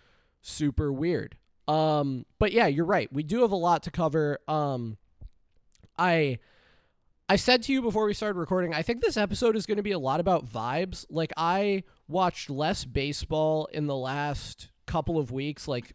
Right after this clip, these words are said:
basically since the second game against the Mets than I had in a while. I was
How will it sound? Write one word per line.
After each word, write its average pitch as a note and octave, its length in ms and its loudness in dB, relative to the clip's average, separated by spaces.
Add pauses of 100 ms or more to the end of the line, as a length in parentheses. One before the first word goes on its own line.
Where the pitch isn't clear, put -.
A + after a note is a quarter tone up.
basically E3 320 -2
since D#3 460 -6
the C3+ 560 -2 (500)
second E3 480 -4
game D3 240 -2
against D3 300 -4
the C#3+ 80 -4
Mets A#2+ 560 -6
than C#3+ 180 -2
I C3 120 0
had C3+ 360 -2
in B2+ 160 -4
a A2+ 60 -2
while. E3 640 2 (100)
I C3 180 -2
was A#2+ 480 -4